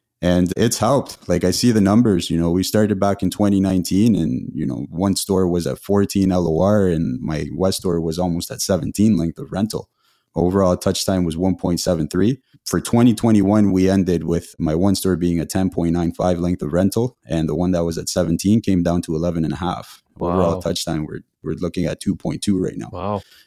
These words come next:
Speaker 1: So it's definitely helped us out. We move the work, we focus on quality, we focus on working as a team,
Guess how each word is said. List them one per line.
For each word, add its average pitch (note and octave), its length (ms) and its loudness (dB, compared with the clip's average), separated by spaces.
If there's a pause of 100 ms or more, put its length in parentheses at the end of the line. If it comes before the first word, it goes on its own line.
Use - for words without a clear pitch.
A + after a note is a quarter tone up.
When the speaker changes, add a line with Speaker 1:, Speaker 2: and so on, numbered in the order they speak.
(140)
Speaker 1:
So E2+ 440 0 (100)
it's G#2 240 0
definitely C3+ 380 4
helped A2+ 260 2
us - 160 -2
out. G2+ 300 0
We F#2 180 2
move A2+ 220 6
the G#2 120 2
work, F#2+ 420 0
we E2+ 100 -2
focus G2 380 0
on F#2+ 140 2
quality, F2+ 460 0
we F2 160 -4
focus A2+ 400 0
on G#2 100 4
working G2 320 2
as F2 120 0
a E2 60 -4
team, F2+ 340 0